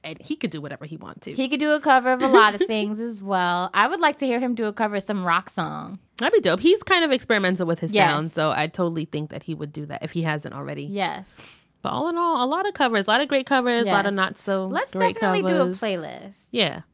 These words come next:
Speaker 2: Definitely. We will put out a playlist. If you don't follow us, we are Views from the Chicks.
Speaker 1: Mm-hmm.
Speaker 2: Two X's.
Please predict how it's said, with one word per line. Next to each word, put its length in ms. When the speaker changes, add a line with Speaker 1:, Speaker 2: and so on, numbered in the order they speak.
Speaker 2:
Definitely. 720
We 160
will 180
put 300
out 320
a 60
playlist. 720
If 180
you 60
don't 220
follow 300
us, 320
we 80
are 160
Views 500
from 360
the 60
Chicks. 580
Speaker 1:
Mm-hmm. 260
Speaker 2:
Two 160
X's. 760